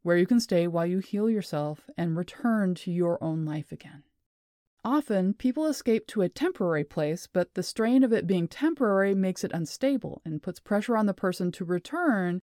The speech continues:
in order to have stability, even if it's abusive.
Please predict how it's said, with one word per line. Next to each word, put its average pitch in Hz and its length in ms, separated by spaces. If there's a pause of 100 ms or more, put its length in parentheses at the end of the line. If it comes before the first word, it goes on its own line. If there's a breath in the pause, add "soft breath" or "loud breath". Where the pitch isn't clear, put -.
(120)
in 226 100
order 190 220
to 196 100
have 165 180
stability, 165 840 (360)
even 175 240
if 156 140
it's - 140
abusive. - 640